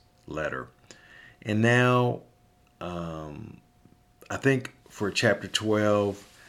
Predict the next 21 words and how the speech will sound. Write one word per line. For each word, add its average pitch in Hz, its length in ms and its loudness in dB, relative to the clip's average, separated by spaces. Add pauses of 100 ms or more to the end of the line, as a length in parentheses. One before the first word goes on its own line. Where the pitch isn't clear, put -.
(360)
the 87 1000 -2 (120)
title 104 840 0 (140)
that 85 360 -2
my 92 260 0
Bible 78 420 -4
has 78 580 -6
is 78 720 -8
Perseverance 87 640 0
of 80 80 -12
Faith. 73 460 -4
And 80 120 -8
I 87 60 -4
think 202 180 0
that's 180 220 -2
a 131 200 0 (200)
very 113 180 6
good 110 200 2
title 107 380 2
because, 90 760 -2 (800)
uh, 92 220 0
now 123 520 2